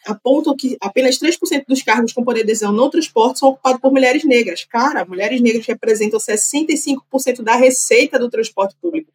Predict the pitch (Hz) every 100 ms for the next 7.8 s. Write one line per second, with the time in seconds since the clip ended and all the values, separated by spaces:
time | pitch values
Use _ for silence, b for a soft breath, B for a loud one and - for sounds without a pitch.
0 | _ - 262 320 359 320 - 339 339 254
1 | 185 - 196 247 247 - - 294 320 381
2 | 247 233 262 240 208 - 269 285 - 302
3 | 311 - 269 277 277 339 339 349 320 269
4 | 285 190 160 _ - 220 202 254 B B
5 | 214 208 247 277 240 269 - 285 277 269
6 | 285 269 262 254 254 254 262 262 262 -
7 | 226 214 240 - 277 240 233 277